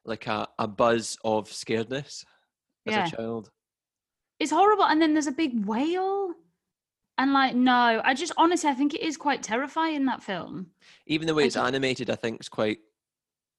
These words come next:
Speaker 1: it's, it's quite dark.
Speaker 2: Yeah.
Speaker 1: It's not, like, lots of bright colours. It's
Speaker 2: No. I think
Speaker 1: Mm.
Speaker 2: the older ones are, are almost darker, though. Do you know what I mean? So, like, even, like, Bambi, like, I love Bambi, but Bambi's, like,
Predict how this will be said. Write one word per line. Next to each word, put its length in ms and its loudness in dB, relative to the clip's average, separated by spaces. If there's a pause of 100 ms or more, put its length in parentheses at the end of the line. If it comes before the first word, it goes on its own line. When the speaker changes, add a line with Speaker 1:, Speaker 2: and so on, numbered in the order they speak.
(180)
Speaker 1:
it's, 240 -6 (160)
it's 240 -10
quite 320 -4
dark. 580 -4 (400)
Speaker 2:
Yeah. 520 0 (140)
Speaker 1:
It's 120 -18
not, 160 2
like, 240 0
lots 340 0
of 100 -6
bright 280 -2
colours. 600 -6 (240)
It's 320 -10
Speaker 2:
No. 360 2 (1200)
I 100 -2
think 180 -2
Speaker 1:
Mm. 20 0
Speaker 2:
the 120 4
older 380 2
ones 280 2
are, 180 -2
are 300 0
almost 480 2
darker, 460 0
though. 280 -2
Do 760 -12
you 20 4
know 40 6
what 100 4
I 40 2
mean? 400 0
So, 140 -8
like, 260 0
even, 260 0
like, 180 -2
Bambi, 500 2
like, 180 -6
I 40 -2
love 280 -2
Bambi, 340 -2
but 180 -8
Bambi's, 400 -2
like, 440 -4